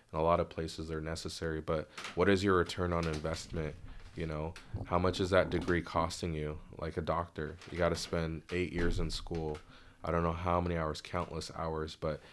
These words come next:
you're investing, you know, eight years and a hundred thousand dollars in your education. You know, so what is your retur-, what is your return on that initial investment right now? Um,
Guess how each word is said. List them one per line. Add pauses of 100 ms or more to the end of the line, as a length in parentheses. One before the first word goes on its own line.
(140)
you're
investing,
you
know,
eight
years (340)
and
a
hundred
thousand
dollars
in
your
education. (420)
You
know,
so
what
is
your
retur-,
what
is
your
return
on
that
initial
investment
right
now? (380)
Um,